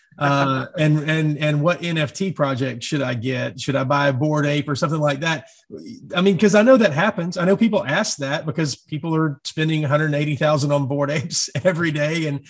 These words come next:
Speaker 1: uh, a hundred thousand dollars on a, a Where My Vans Go, uh, from Drifter Shoots and all these things on the daily. And so I know that those questions come in, but, you know, what do you tell them?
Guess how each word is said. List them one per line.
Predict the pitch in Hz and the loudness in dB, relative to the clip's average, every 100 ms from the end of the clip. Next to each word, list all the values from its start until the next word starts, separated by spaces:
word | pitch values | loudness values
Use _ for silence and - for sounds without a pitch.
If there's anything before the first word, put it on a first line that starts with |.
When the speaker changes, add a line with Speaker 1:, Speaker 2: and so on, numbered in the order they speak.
| - - | -20 -8
Speaker 1:
uh, | 147 139 135 | -2 0 2
a | |
hundred | 151 160 170 | 2 2 0
thousand | 160 151 | 0 0
dollars | 156 151 156 143 | 0 0 0 0
on | 151 143 | 0 0
a, | 139 135 131 | -2 -2 -4
a | |
Where | 131 147 | -2 -2
My | 151 | -2
Vans | 139 147 147 131 | -2 -4 -4 -4
Go, | 151 147 151 151 | -4 -4 -4 -4
uh, | 143 135 | -4 -4
from | 151 139 | -4 -2
Drifter | 156 143 156 | -4 -4 -6
Shoots | 123 156 165 - | -6 -6 -6 -6
and | 143 - - - | -8 -10 -20 -2
all | 156 226 | 2 4
these | 175 - | 4 2
things | 214 214 139 | -2 -2 -2
on | 156 165 | 0 0
the | 160 | 0
daily. | 147 196 151 101 123 | -2 -4 -6 -8 -4
And | 147 143 | -2 0
so | 175 156 147 | 0 0 0
I | |
know | 143 151 185 196 | -2 0 0 0
that | 160 | -2
those | 147 143 | -4 -4
questions | - 156 151 - | -4 -4 -4 -4
come | 147 | -2
in, | 190 190 165 | 0 0 0
but, | 143 151 131 _ _ _ _ _ _ 170 | 0 -2 -2 _ _ _ _ _ _ -12
you | 143 131 135 - - _ _ - 165 143 | -10 -10 -14 -20 -20 _ _ -20 -8 -4
know, | 139 | -2
what | 147 | 0
do | 185 | 0
you | 185 | -2
tell | - - | -4 -6
them? | 95 | -6